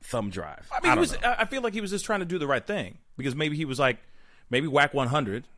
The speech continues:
Speaker 2: Come on, come on now. Think about it. Think about it. He was trying so hard. You, you got this look on your face. Hold up. Hold up. Excuse me. Think about this really, really quick.
Speaker 1: Okay.
Speaker 2: You got somebody who has a relationship that's failing, that's falling apart. He's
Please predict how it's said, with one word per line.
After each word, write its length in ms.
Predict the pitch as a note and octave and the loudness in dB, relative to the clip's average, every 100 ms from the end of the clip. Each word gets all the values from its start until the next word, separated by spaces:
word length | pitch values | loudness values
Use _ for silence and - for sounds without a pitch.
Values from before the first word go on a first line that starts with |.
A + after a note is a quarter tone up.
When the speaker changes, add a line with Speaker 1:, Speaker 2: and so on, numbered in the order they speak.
| - | -8
Speaker 2:
Come 100 | F3+ | 0
on, 140 | D3 | 0
come 140 | A#2 D#3 | 0 0
on 120 | A#2 | 0
now. 140 | A2 | -2
Think 200 | F#2+ F3+ | -2 -2
about 200 | A#2+ F#2 | 0 -4
it. 80 | - | -2
Think 100 | D#3+ | -4
about 200 | A#2 F#2 | -2 -4
it. 60 | E2+ | -4
He 100 | E3+ | -4
was 100 | F3 | 0
trying 220 | G3 D#3+ | 2 2
so 220 | - G#3+ | 2 0
hard. 260 | F3 D#3+ A2+ | 4 4 2
You, 100 | A3+ | -2
you 200 | F#3+ G3 | -2 2
got 180 | G3 F3+ | 4 4
this 140 | C#3+ | 2
look 160 | E3 F3+ | -2 2
on 80 | D#3+ | 2
your 80 | D3+ | 2
face. 160 | C#3+ | 0
Hold 160 | D#3+ F#3 | -2 -4
up. 140 | F2+ - - - | -6 -10 -14 -2
Hold 160 | B3 A#2 | 0 0
up. 180 | - - _ - - - _ - - _ - - - - - - - | -2 -20 _ -20 -20 -20 _ -20 -20 _ -20 -20 -20 -20 -20 -20 -20
Excuse 240 | - F3+ - | -12 -4 -4
me. 100 | - - - - - - - - - - - | -4 -12 -20 -20 -20 -20 -20 -20 -20 -20 -6
Think 140 | F#3 E3+ | -2 0
about 180 | C#3 | 0
this 160 | F#2+ - | -2 -8
really, 180 | G2+ F2 | -10 -12
really 180 | E2 D#2 | -18 -16
quick. 220 | D#2+ - - G2+ | -18 -20 -14 -10
Speaker 1:
Okay. 340 | F#2+ F2 E2+ - - | -8 -8 -10 -12 -6
Speaker 2:
You 100 | E3 | 2
got 220 | F#3+ F3 | 2 2
somebody 320 | F3 E3+ D3+ | 0 0 0
who 140 | C3 C3 | 0 0
has 220 | A#2+ A2+ | 0 -2
a 40 | |
relationship 580 | G#2+ A2 B2+ - B2 - | -4 -4 -4 -6 -8 -8
that's 180 | A2 - | -6 -8
failing, 720 | - - F#3 - A#2+ F#2+ E2 - | -10 -8 -6 -4 -4 -8 -10 -8
that's 140 | A2+ | -8
falling 380 | - D3+ D3 C3 | -2 0 0 -2
apart. 440 | - - C#3+ C#2 - - _ - - - | -6 -2 -2 -2 -12 -20 _ -20 -20 -4
He's 300 | G3 A3+ | -2 -2